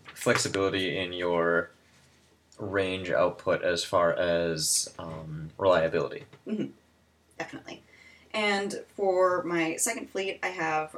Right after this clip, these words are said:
Speaker 2: Ready Defender, which you do not gain the low fuel condition while defending. So I mainly have that on there so that no matter where on the map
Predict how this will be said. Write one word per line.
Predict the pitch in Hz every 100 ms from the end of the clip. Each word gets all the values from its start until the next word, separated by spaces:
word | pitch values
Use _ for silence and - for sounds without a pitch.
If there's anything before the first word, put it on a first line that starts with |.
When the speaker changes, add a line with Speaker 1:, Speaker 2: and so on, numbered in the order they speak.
| -
Speaker 2:
Ready | 170 190 214
Defender, | 233 - 160 147 147 170 - _ _ _ _ _ _
which | 175 165 - - - _ _ _ _ -
you | 175 180 170 165 165
do | 151 214
not | 220 214 -
gain | 196 190 170
the |
low | 147 175 180
fuel | 175 - 190 165 156 147 156 165 - - _
condition | - 170 - 151 147 147
while | 160 156
defending. | 165 185 147 131 - - - - - - - _
So | - 202 170 - - _ _ _ _ _ -
I | 233 208 - _ _ -
mainly | 208 208 208
have | 190
that | 180 -
on | 180 180
there | 175 180
so | 175 185
that | 165 131 - -
no | 170
matter | 170 170 165 160
where | 160 170 175
on | 165 160
the |
map | 165 156 160 -